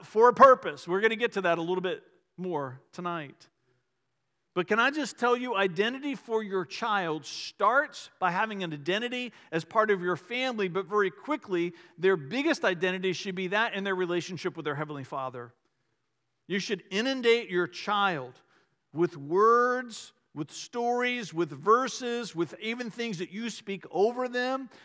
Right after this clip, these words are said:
that they are chosen by God, that they are loved by God, that He's got a plan and a purpose for their life. Their identity has to begin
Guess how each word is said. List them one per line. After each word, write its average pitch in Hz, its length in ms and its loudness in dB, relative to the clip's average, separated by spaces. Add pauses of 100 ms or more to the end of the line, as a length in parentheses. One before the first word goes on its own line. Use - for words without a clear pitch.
(200)
that 170 200 -2
they 220 140 6
are 185 100 4
chosen 254 560 2
by 247 160 6
God, 240 400 4
that 185 120 -4
they 208 120 2
are 175 140 4
loved 202 420 4
by 254 180 6
God, 240 380 6
that 190 100 -4
He's 185 160 -8
got 208 140 2
a 170 60 2
plan 247 420 -4
and 226 100 -2
a 196 60 -2
purpose 240 380 2
for 214 160 -4
their 208 160 0
life. 214 300 4
Their 185 200 4
identity 220 480 0
has 214 380 -2
to 294 120 -8
begin 202 560 -2